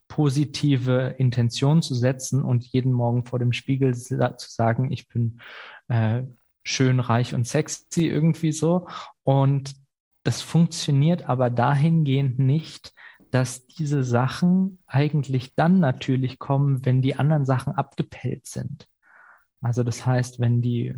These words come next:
ne, wie gerade gesagt. Und deswegen, mh, ja, bis zu einem gewissen Grad funktionieren Affirmationen oder dieses positive Denken, aber es führt nicht, also es hat immer mit Anstrengung zu tun.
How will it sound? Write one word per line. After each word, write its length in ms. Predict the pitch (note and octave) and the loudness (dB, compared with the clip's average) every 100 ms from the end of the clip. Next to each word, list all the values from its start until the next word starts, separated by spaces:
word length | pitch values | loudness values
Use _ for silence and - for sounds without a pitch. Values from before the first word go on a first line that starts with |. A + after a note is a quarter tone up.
| A#2 | -2
ne, 340 | B2+ D#3 E3 - - | 0 0 -4 -10 -6
wie 120 | B2+ | -4
gerade 420 | B2 C#3 A#2+ A#2+ | -4 -2 0 0
gesagt. 600 | A#2+ A2 A2+ A#2 A#2 - _ - - - | 0 0 0 -2 -4 -12 _ -20 -20 -6
Und 200 | B2+ B2 | -2 0
deswegen, 680 | C3 - C3+ B2+ C3 C#3 - - | 0 0 0 2 0 -2 -4 0
mh, 340 | B2+ A#2+ B2+ A#2+ - | 2 2 0 -4 -4
ja, 300 | A#2+ A#2+ E3 | 0 4 4
bis 240 | D#3 - | 2 0
zu 100 | - | 0
einem 160 | C3+ C3 | 2 2
gewissen 400 | B2+ D3+ - C3+ | 2 0 -2 -2
Grad 320 | A#2 C3+ C#3+ | 0 0 0
funktionieren 840 | - C3+ B2 - B2+ B2+ C#3+ D#3+ | 0 0 0 0 2 4 4 2
Affirmationen 1080 | - B2 - B2 A#2 A2+ - B2 B2 D3 F3 | 0 -2 0 2 2 0 -2 0 2 4 2
oder 180 | B2+ A#2+ | 2 -2
dieses 340 | A#2+ A#2+ A2+ | -2 -4 -4
positive 640 | - C3 B2+ B2 - A#2+ | -2 0 0 -2 -4 -2
Denken, 560 | A#2 A#2+ B2+ B2 E3 E3 - - - - | 0 2 2 -2 -6 -8 -12 -20 -20 -14
aber 800 | - A#2 A#2 B2 C3 C3 C#3 C#3+ C#3+ | -2 2 4 4 2 2 2 0 -2
es 160 | C3+ | -6
führt 640 | - - - D3+ D#3 D#3 - | -8 -12 0 2 2 0 -2
nicht, 800 | B2+ C3 E3+ - - - - - - - | 2 4 4 0 -12 -16 -18 -18 -20 -4
also 180 | A#2+ C3 | 0 0
es 180 | C3 | 0
hat 140 | C#3+ D3+ | -2 0
immer 220 | D#3 D#3+ | 2 4
mit 160 | C#3+ C3+ | 2 0
Anstrengung 720 | C3+ D3+ - C3+ B2+ B2 B2 | 0 0 0 2 4 4 0
zu 140 | - | -4
tun. 500 | A#2+ - C3 B2+ A#2+ | -10 -10 -8 -6 -8